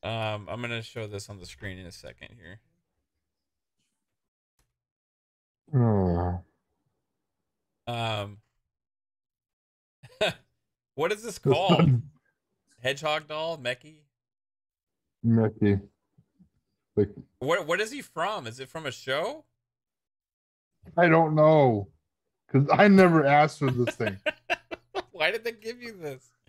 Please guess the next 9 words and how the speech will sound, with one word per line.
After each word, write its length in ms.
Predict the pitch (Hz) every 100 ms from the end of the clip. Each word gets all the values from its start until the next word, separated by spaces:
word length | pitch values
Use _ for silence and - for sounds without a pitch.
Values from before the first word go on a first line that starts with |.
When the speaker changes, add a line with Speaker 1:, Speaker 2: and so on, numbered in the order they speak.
| _ _ _ _ _ - - 233
Speaker 2:
I 160 | 269 302
don't 240 | 302 294
know. 580 | 370 285 269 233 165 131 - _ _ _ -
Speaker 1:
Did 100 | 151
they 80 |
think 240 | 165 180 185
it 80 | 190
was 140 | 151
Sonic? 460 | - 156 180 233